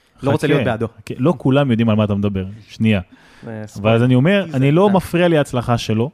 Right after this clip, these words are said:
Speaker 2: כאילו, זאת אומרת, הוא לא מתחרה שלי, גם איך שלא תסובב את זה, הוא לא, גם בליגת אלופות הוא לא מתחרה שלך. ב',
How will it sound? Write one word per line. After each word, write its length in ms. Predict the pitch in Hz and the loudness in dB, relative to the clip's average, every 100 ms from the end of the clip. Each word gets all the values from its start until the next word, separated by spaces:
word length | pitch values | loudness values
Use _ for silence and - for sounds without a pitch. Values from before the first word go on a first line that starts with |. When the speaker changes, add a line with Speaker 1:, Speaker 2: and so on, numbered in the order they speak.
| _ | _
Speaker 2:
כאילו, 180 | - 110 | -4 -4
זאת 100 | - | -2
אומרת, 320 | 120 123 120 | -2 0 0
הוא 80 | 113 | 0
לא 80 | 127 | 0
מתחרה 320 | 139 - 123 | -2 -6 -6
שלי, 200 | - 127 | -4 -4
גם 180 | 117 131 | -2 -2
איך 100 | 135 | -2
שלא 120 | 135 | -6
תסובב 300 | 131 113 117 | -2 0 0
את 100 | 120 | 0
זה, 80 | 123 | 2
הוא 80 | 117 | 2
לא, 80 | 127 | 0
גם 160 | 120 143 | 0 2
בליגת 220 | 139 135 | 2 2
אלופות 280 | 113 - 123 | 0 0 -2
הוא 80 | 104 | -2
לא 60 | |
מתחרה 300 | 104 - 104 | -2 -4 -8
שלך. 260 | 104 107 143 151 101 | -6 -8 -10 -8 -2
ב', 160 | 175 | 0